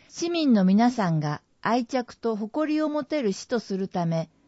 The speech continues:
平成二十七年から観光大使を設置しています。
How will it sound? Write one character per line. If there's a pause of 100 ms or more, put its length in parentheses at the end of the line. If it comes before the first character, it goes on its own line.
(140)
平
成
二
十
七
年
か
ら (160)
観
光
大
使
を
設
置
し
て
い
ま
す。